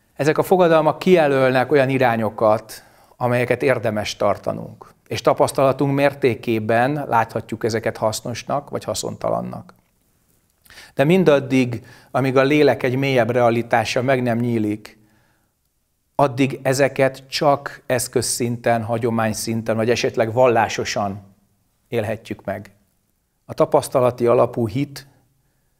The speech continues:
megadja azt az autonómiát, amire mindenki vágyik. És ha transzcendens a tapasztalat,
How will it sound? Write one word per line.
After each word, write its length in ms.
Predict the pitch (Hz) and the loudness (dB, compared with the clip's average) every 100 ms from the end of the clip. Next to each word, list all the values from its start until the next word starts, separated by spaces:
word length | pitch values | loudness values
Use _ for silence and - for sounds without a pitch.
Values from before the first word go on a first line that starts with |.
| _ _ | _ _
megadja 480 | 123 123 117 110 | -2 0 0 0
azt 140 | 110 - | -2 -2
az 120 | 120 | 0
autonómiát, 800 | 110 110 113 113 107 107 104 - | 0 0 -4 -2 -4 -2 -4 -4
amire 240 | 110 107 | -4 -4
mindenki 440 | 113 107 104 107 113 | -4 -4 -6 -6 -8
vágyik. 640 | 101 101 104 104 - _ _ _ _ _ _ _ _ _ _ _ | -8 -10 -12 -18 -20 _ _ _ _ _ _ _ _ _ _ _
És 160 | 107 - | -10 -8
ha 100 | 104 | -2
transzcendens 680 | 117 156 - 139 110 104 | 0 0 0 0 0 -2
a 80 | 107 | -4
tapasztalat, 920 | - 95 104 - - 98 117 - - | -4 -4 -6 -6 -4 -4 -4 -12 -20